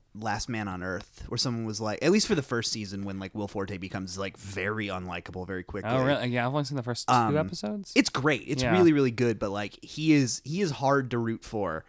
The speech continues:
Speaker 2: <laughs>
Speaker 1: uh, until someone was like, "Just imagine that he is Daffy Duck, and it's a
Speaker 2: Oh,
Speaker 1: Daffy
Speaker 2: yeah.
Speaker 1: Duck cartoon." And it's like, "Oh, oh,
Speaker 2: That
Speaker 1: this
Speaker 2: makes
Speaker 1: makes
Speaker 2: sense.
Speaker 1: so much more,
Speaker 2: <laughs>
Speaker 1: so much more sense now."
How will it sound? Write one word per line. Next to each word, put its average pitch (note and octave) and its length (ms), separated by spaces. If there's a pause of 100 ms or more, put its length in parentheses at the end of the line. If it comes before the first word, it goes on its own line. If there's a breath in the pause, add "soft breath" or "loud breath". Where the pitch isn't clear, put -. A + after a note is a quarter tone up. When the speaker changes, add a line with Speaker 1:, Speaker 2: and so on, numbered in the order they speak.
Speaker 2:
<laughs> - 400
Speaker 1:
uh, A#2 300
until D#3 220
someone D3+ 260
was C3+ 140
like, A#2 320 (320)
"Just F#3 240
imagine F3 480
that B2+ 100
he C3+ 440
is A2+ 640 (300)
Daffy G#2+ 320
Duck, - 280 (440)
and B2+ 140
it's A#2+ 100
a D3 40
Speaker 2:
Oh, - 20
Speaker 1:
Daffy B2+ 200
Speaker 2:
yeah. A2 40
Speaker 1:
Duck G#2+ 140
cartoon." G2+ 360
And A2 120
it's - 120
like, A2+ 220
"Oh, G#3 320 (400 soft breath)
oh, G#3 60
Speaker 2:
That - 80
Speaker 1:
this - 80
Speaker 2:
makes A#3 140
Speaker 1:
makes B2+ 100
Speaker 2:
sense. C#3 140
Speaker 1:
so G3 180
much F#3 280
more, D#3 640 (100)
Speaker 2:
<laughs> - 120
Speaker 1:
so - 320
much A3+ 200
more E3+ 320
sense - 460
now." F#2 400